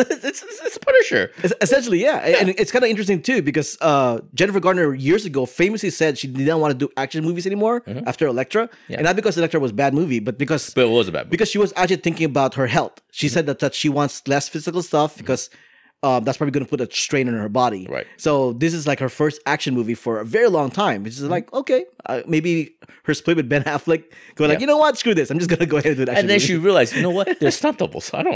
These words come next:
Speaker 1: I don't, I'm not Tom Cruise. I don't have to, I'm not Jackie Chan. There's just stunt dou-, stunt
Speaker 2: To be, to be,
Speaker 1: doubles."
Speaker 2: to be fair, a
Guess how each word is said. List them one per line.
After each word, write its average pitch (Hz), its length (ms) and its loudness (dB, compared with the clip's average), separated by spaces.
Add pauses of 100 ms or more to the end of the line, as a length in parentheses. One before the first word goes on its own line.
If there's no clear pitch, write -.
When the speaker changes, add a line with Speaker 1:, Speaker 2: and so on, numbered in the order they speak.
Speaker 1:
I - 40 4
don't, 311 140 2 (120)
I'm - 140 4
not 202 100 2
Tom 95 220 -2
Cruise. 156 400 0
I - 80 0
don't - 80 2
have 277 100 0
to, - 80 -16 (100)
I'm - 80 -2
not 480 120 4
Jackie - 260 0
Chan. 117 320 2 (240)
There's 359 160 0
just - 220 0
stunt 480 180 0
dou-, 135 240 0
stunt - 280 -4
Speaker 2:
To 180 40 2
be, 185 60 -2
to 175 80 2
be, 247 140 2
Speaker 1:
doubles." - 200 -6
Speaker 2:
to 220 100 2
be 233 120 0
fair, 165 440 2
a 147 60 0